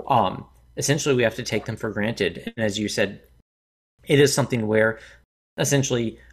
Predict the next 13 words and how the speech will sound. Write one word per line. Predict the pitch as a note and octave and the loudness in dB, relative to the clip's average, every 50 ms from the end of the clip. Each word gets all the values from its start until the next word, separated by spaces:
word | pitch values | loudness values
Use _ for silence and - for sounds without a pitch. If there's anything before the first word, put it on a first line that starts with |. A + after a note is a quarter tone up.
| - | -2
we | - B2+ C3 C3 B2+ B2 A2 - - - | 2 4 4 6 4 2 0 -4 -8 -10
write | - A#2+ A2+ B2 C3+ D#3+ D#3+ | -4 2 4 6 6 6 4
up | D#3+ C#3 - | 2 2 4
what | D3 C#3+ D3 C#3+ | 4 4 4 4
we | C3+ A#2+ | 4 2
want, | A#2 A2 G#2+ A#2 A2 G2+ G#2 C3 - - - _ _ _ - _ _ _ - _ _ _ - - _ _ _ _ _ _ _ _ _ _ _ _ | 2 2 0 0 0 0 -2 -4 -8 -12 -20 _ _ _ -20 _ _ _ -20 _ _ _ -20 -20 _ _ _ _ _ _ _ _ _ _ _ _
we | B2+ A#2 | -2 0
let | A2 B2 C3+ C#3 | 4 6 6 6
it | C3+ C#3 - - | 6 4 2 -4
fly, | - - C3 B2 A2+ G#2+ G2+ A2 G#2+ G#2 - - - _ - | -2 2 4 6 6 6 6 4 0 -4 -8 -16 -18 _ 2
and | D3+ C3+ C3+ C3 B2+ A#2+ A#2+ A2 - - | 4 4 6 4 4 0 -2 -4 -6 -4
we | C3 B2 A#2+ A#2 | -2 -2 0 0
hope | - - F#3 G#3+ G3+ - - - | 4 6 6 6 6 2 -6 -14